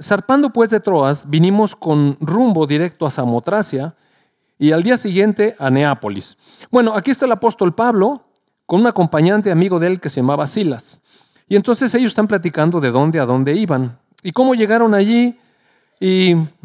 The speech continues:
el verso trece dice, "Y un día de reposo salimos fuera de la puerta junto al río, donde solía hacerse la oración.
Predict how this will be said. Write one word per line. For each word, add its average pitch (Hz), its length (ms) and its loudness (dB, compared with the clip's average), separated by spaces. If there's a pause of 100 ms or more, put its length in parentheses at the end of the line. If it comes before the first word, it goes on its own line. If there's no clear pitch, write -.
(140)
el 175 200 2
verso 226 220 0
trece 208 320 0
dice, 190 340 0
"Y 185 120 0
un 262 80 4
día 262 140 2
de 240 100 0
reposo 185 540 -2
salimos 165 480 0
fuera 185 280 -2
de 214 80 0
la 208 140 -2
puerta 151 300 -4
junto 147 260 -2
al 143 100 0
río, 143 320 -2 (480)
donde 165 400 2
solía 170 440 0
hacerse 151 460 -4
la 156 100 -2
oración. 170 480 -4